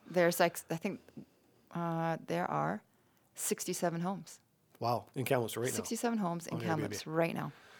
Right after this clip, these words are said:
Speaker 2: So there's, Airbnb makes a claim that they have over two billion units available in, like, thirty-five thousand locations. So it's a significant amount of
Speaker 1: Yeah.
Speaker 2: inventory, right, for,
Speaker 1: Yeah.
Speaker 2: for rentals.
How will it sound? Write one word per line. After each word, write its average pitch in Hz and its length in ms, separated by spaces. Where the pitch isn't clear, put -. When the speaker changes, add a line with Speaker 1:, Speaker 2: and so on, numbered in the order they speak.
Speaker 2:
So 185 200
there's, 170 400
Airbnb 185 560
makes 151 340
a 156 40
claim 143 360
that 127 100
they 139 100
have 127 200
over 123 380
two 160 580
billion 120 600
units 117 380
available 120 520
in, 127 180
like, 110 300
thirty-five 123 440
thousand 107 480
locations. 113 640
So - 120
it's - 160
a 120 40
significant 156 600
amount 117 240
of 95 80
Speaker 1:
Yeah. 156 200
Speaker 2:
inventory, 120 440
right, 104 300
for, - 140
Speaker 1:
Yeah. 151 120
Speaker 2:
for - 140
rentals. 110 460